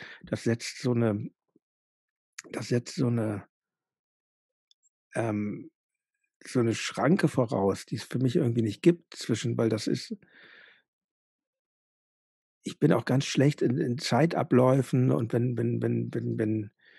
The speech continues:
wenn jetzt Freunde oder Bekannte mir sagen: „Oh ja, wie das damals war, das, ähm, heute sind wir doch alle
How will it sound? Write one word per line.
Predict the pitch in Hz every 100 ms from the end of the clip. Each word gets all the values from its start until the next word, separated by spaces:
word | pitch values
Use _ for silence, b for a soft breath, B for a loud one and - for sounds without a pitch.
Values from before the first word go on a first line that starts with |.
| b b b _ -
wenn | 113
jetzt | 113 -
Freunde | - - 127 151
oder | 123 113
Bekannte | 113 - 127 156
mir | 127 120
sagen: | 110 107 113 -
„Oh | - 110 113 113
ja, | 120 120 139
wie |
das | 131 123 -
damals | 113 139 127 117 -
war, | 117 120 117
das, | 120 110 -
ähm, | 117 107 107 110 b b b b b b
heute | - 117 -
sind | 120 -
wir |
doch | 120 -
alle | - - - 127